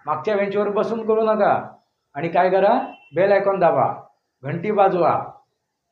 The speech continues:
म्हणजे नवनवीन हे एंटरटेन, गंमत तुमच्यासमोर येतील, मनोरंजन होतील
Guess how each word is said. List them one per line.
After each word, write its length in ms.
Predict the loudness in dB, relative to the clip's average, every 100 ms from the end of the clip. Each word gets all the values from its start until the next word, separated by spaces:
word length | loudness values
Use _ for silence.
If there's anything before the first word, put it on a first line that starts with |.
| _ _ _ -8
म्हणजे 160 | -6
नवनवीन 800 | -2 2 4 4 2 2 0 -6 -16 _ _ -10
हे 140 | -6 -6
एंटरटेन, 720 | 0 0 2 0 0 -4 -12 -20 -20 -8
गंमत 360 | -6 0 2 2 -2 -16 _ -12
तुमच्यासमोर 480 | -6 -2 0 0
येतील, 440 | 0 0 -2 -4 -10 -20 _ _ _ _
मनोरंजन 520 | -6 0 2 2 2 2
होतील 520 | 0 0 -2 -4